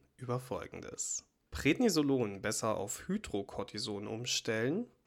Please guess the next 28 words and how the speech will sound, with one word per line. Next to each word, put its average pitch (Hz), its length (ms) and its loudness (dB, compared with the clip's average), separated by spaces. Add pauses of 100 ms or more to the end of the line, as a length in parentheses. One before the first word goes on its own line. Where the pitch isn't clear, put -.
(220)
Dann 107 180 -4
sprechen 113 400 -4
wir 110 100 -2
über 110 300 0
ein 110 240 -2
Immunsuppressivum, 143 1600 2
das - 260 0
bei 104 180 -2
Colitis 110 440 -4
ulcerosa 113 600 0
zugelassen 107 580 0
ist. - 460 2 (460)
Dann 110 200 2
das 110 200 0
Thema 110 240 -2
Rezepte 113 520 -2
nur 120 160 2
noch 110 140 -2
mit - 220 -2
Adresse - 520 0
und 180 340 2
Telefonnummer 175 1300 4
und 139 500 6
Arzneimittelvergiftungen, 113 1500 0
so 120 200 -2
kann 127 280 -6
man 101 220 -6
sie 110 380 -4